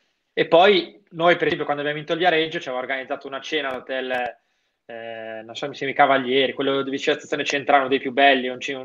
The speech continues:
una sala top, ha organizzato lì a tutta la squadra, a tutto lo staff, e si è complimentato, ci ha dato la medaglia a tutti noi giocatori della vittoria del Viareggio, quindi penso sia comunque un segno, tra virgolette, grande di un presidente che ai tempi era,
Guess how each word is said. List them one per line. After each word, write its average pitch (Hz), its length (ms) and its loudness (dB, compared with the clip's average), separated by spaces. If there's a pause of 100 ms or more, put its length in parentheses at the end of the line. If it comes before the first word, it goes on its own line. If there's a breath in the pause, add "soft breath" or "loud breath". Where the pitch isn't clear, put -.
(220)
una 139 220 -8
sala 151 300 4
top, 156 380 2
ha - 400 -10
organizzato 151 500 -4
lì 160 120 -2
a 143 80 0
tutta - 260 -6
la 151 100 2
squadra, 160 460 2
a - 20 -6
tutto 147 220 -12
lo 170 100 -4
staff, 147 460 -4 (560)
e 131 160 -12
si 147 80 -8
è 139 40 -6
complimentato, 156 640 -2
ci - 80 -8
ha 147 60 2
dato 135 140 -4
la 139 100 0
medaglia 143 360 2
a 127 40 -8
tutti 143 220 -12
noi 135 160 -8
giocatori 147 760 -2 (140)
della 131 180 -2
vittoria 131 260 -2
del 123 140 -6
Viareggio, 123 540 -4
quindi 123 240 -14
penso 131 300 -6
sia 143 200 4
comunque 160 600 2 (800 soft breath)
un 139 140 -18
segno, 151 220 -2
tra 139 140 0
virgolette, 131 580 -2
grande 147 360 4
di 139 60 -2
un 139 80 -2
presidente 147 480 -2
che 147 240 0
ai 139 220 -2
tempi 151 420 -4
era, 135 380 2